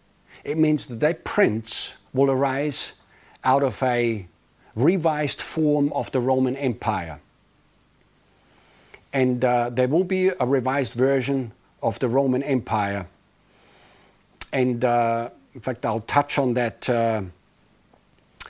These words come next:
again shortly. I've got some thoughts around that. I mean, Bible scholars, Bible students have commented around that for, for many, many years. Um,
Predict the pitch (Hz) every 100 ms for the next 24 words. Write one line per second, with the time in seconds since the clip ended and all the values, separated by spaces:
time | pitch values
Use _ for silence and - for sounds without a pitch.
0 | _ _ - 123 131 123 - 139 160 139
1 | - 131 - 117 110 139 139 - 127 131
2 | 135 135 135 135 127 113 104 120 123 127
3 | - 127 131 127 - 117 120 - 131 131
4 | 123 113 104 - 131 135 127 117 113 123
5 | 123 117 120 110 120 107 - 101 113 139
6 | 135 123 120 107 113 127 156 - - 117
7 | 113 110